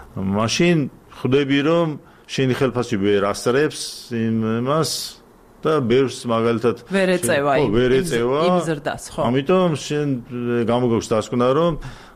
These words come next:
Speaker 1: რაღაცა არ იცვლება არაფერი, ამიტომ ამ პროცენტებს მე ვეღარ გადავიხდი და წავედი ახლა სანამ დრო.
Speaker 2: ანუ იმ ფულის ფასი უფრო სწრაფად იზრდება, ვიდრე შენი ანაზღაურება.
Speaker 1: ხო.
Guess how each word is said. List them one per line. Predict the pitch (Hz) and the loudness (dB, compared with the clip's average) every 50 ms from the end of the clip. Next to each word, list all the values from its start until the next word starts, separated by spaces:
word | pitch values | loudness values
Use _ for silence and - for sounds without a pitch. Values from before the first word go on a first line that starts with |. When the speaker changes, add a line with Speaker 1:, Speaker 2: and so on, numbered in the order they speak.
| - - | -20 -16
Speaker 1:
რაღაცა | - 104 98 101 98 98 98 101 107 110 120 123 - 143 | -10 -8 -4 -2 -2 0 0 0 0 0 0 0 0 0
არ | 123 110 107 104 | 2 2 2 0
იცვლება | 113 117 - - 123 107 98 92 85 85 82 | 0 -2 -4 -2 -2 0 0 0 0 0 0
არაფერი, | 85 87 90 95 - - 101 104 107 135 147 | 0 0 -2 -2 -2 0 0 0 2 2 0
ამიტომ | 135 110 101 101 104 104 139 139 135 | 0 0 0 0 0 0 0 0 2
ამ | 117 101 104 101 95 - | 2 2 0 0 -2 -6
პროცენტებს | - - - 101 - - 107 87 87 82 - | -8 -4 -4 -4 -2 -2 -4 -2 -4 -6 -4
მე | 95 90 87 | -4 -4 0
ვეღარ | 90 95 95 95 104 107 | 0 2 2 4 2 2
გადავიხდი | 107 113 113 120 123 123 113 127 147 | 2 2 2 4 2 2 2 2 0
და | 156 156 | 0 0
წავედი | - 143 123 117 107 95 90 95 | 0 0 2 2 2 0 0 -2
ახლა | 95 - 131 127 | -2 0 -2 -2
სანამ | 123 - 107 104 104 104 104 | -2 0 -2 0 0 0 0
დრო. | 92 214 | 0 0
Speaker 2:
ანუ | 240 247 214 | 0 0 2
იმ | 208 247 269 254 | 2 2 2 2
ფულის | 247 294 262 240 233 233 | 2 0 0 0 -2 -2
ფასი | - 247 185 165 - - | -2 -4 -4 -2 -2 -4
უფრო | 170 160 - 175 | -4 -4 -2 -4
სწრაფად | 151 - - 175 185 185 220 202 | -4 -4 -2 -4 -2 -2 -2 0
იზრდება, | 208 208 190 202 196 214 233 247 277 | 0 0 -2 0 0 0 0 2 2
ვიდრე | 247 202 185 185 208 220 | 0 0 0 0 0 0
შენი | - 214 170 170 185 214 226 | 0 -2 -2 -2 -2 -2 -2
ანაზღაურება. | - - 147 165 156 151 147 160 147 143 135 135 131 113 92 87 - - | -2 -2 -2 -2 -2 -4 -4 -2 -2 0 0 2 2 0 0 -2 -8 -16
Speaker 1:
ხო. | - | -18